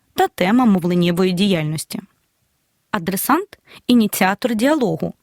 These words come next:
мовець, який визначає тематику спілкування, темп і тон розмови. Адресат — особистість чи група людей, до яких звернене мовлення.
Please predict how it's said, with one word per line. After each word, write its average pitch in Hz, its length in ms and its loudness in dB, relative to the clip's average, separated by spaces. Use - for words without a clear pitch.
мовець, 285 560 0
який 202 300 0
визначає 185 560 0
тематику 226 600 0
спілкування, 196 760 -4
темп 202 360 0
і - 80 0
тон 175 320 0
розмови. 175 560 0
Адресат — 196 640 -2
особистість 196 800 -2
чи 320 120 2
група 190 380 0
людей, 269 400 -2
до 196 100 0
яких 254 420 0
звернене 208 560 2
мовлення. 170 560 0